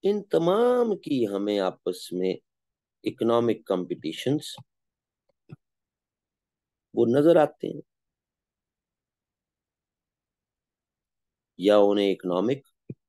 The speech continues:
support चाहिए, नजर आती है चीज। इन तमाम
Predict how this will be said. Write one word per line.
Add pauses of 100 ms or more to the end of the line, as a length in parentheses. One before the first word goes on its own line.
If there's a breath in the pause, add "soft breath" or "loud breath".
(360)
support
चाहिए, (800)
नजर
आती
है
चीज। (2750)
इन (120)
तमाम